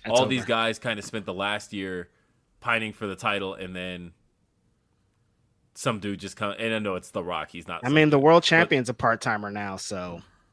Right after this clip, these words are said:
Speaker 2: But, like, The Rock just comes in and, uh, I think this is just, uh, a summer thing. I don't
Speaker 1: I don't think
Speaker 2: necessarily
Speaker 1: so.
Speaker 2: think he's gonna
Speaker 1: I
Speaker 2: be
Speaker 1: think
Speaker 2: a
Speaker 1: he's
Speaker 2: full
Speaker 1: gonna be, I, th-, I don't think he's gonna be a full-time wrestler anymore,
Speaker 2: I
Speaker 1: ever.
Speaker 2: think he's gonna have limited dates, but I think as far as T V is concerned, I'm s-,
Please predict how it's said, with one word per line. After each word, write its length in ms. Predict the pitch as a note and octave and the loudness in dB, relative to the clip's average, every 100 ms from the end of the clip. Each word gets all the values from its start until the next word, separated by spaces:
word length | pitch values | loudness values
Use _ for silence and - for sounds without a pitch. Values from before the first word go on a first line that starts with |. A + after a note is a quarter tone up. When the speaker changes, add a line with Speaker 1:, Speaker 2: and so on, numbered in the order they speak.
| - | -4
Speaker 2:
But, 140 | A2+ | 2
like, 380 | A2+ G#2+ G#2+ G2+ | 2 2 -2 -6
The 100 | G#2 | -2
Rock 320 | F#2+ A2 A2+ | 2 4 2
just 220 | A2+ G2+ | -2 -6
comes 340 | - G#2 G2+ F#2 | -4 -4 -4 -6
in 320 | F#2 F#2 F#2 | -6 -6 -10
and, 640 | - F2+ F2 F2 F2 E2 D#2 - - - | -10 -6 -6 -6 -10 -12 -18 -20 -10 -2
uh, 140 | A#2 | 2
I 80 | D#3+ | 2
think 200 | G#3 G#3 | 2 2
this 140 | E3+ | 0
is 120 | D3 B2+ | -2 -4
just, 280 | B2+ - G2+ _ _ _ | -6 -8 -20 _ _ _
uh, 300 | F2+ F2+ D#2+ - | -4 -4 -4 -8
a 100 | E2 | -10
summer 380 | - A2+ A#2 B2 | -6 -4 -2 -2
thing. 460 | - C3+ B2 A#2+ - | -2 -4 -4 -8 -4
I 100 | G#2+ | -2
don't 180 | G#2 A2 | -2 0
Speaker 1:
I 60 | B2+ | 0
don't 100 | A2 | 0
think 100 | A2+ | -2
Speaker 2:
necessarily 160 | G#2 G2+ | -2 0
Speaker 1:
so. 60 | |
Speaker 2:
think 120 | G#2+ | -2
he's 120 | G#2 G2 | -4 -2
gonna 160 | A2 | -2
Speaker 1:
I 20 | |
Speaker 2:
be 60 | G#2+ | 4
Speaker 1:
think 140 | D#3 D#3+ | 4 6
Speaker 2:
a 20 | |
Speaker 1:
he's 120 | D3 | 4
Speaker 2:
full 40 | - | 4
Speaker 1:
gonna 240 | C3+ B2+ | 4 2
be, 220 | F#2+ C3 | 0 0
I, 100 | C3 | 0
th-, 100 | C3+ D3 | 2 4
I 20 | |
don't 160 | D#3 C#3+ | 2 0
think 160 | D3 | -2
he's 180 | C3+ A#2 | -2 -2
gonna 180 | B2 A#2 | -2 -2
be 140 | G#2+ | -2
a 80 | G#2+ | -4
full-time 520 | - A2 G2+ G#2 F#2 | -4 -6 -6 -8 -8
wrestler 340 | F#2 - E2+ D#2+ | -8 -10 -10 -14
anymore, 420 | E2 D#2 D2+ D2+ _ _ - | -14 -16 -16 -18 _ _ -4
Speaker 2:
I 120 | A#2 | -2
Speaker 1:
ever. 80 | C3 | 0
Speaker 2:
think 140 | D#3+ | -2
he's 240 | E3 C#3+ B2+ B2 | -2 -6 -6 0
gonna 200 | C3 B2+ | 2 4
have 200 | A#2+ F2+ | 2 0
limited 520 | F#2 A2 A#2+ A#2+ G#2+ | -2 -2 -2 -4 -4
dates, 300 | B2 C3 A#2 | -2 -2 -4
but 180 | - G2 | -4 -2
I 80 | G2 | -2
think 240 | A#2 G#2+ | -2 -4
as 120 | G#2+ | -6
far 180 | - G#2+ | -4 -4
as 100 | F#2+ | -4
T 160 | - G#2 | -8 -10
V 160 | G2 F#2+ | -8 -8
is 120 | F2+ | -10
concerned, 360 | F#2 F#2 F2+ F2 | -14 -10 -8 -8
I'm 100 | D#2+ | -10
s-, 200 | - | -14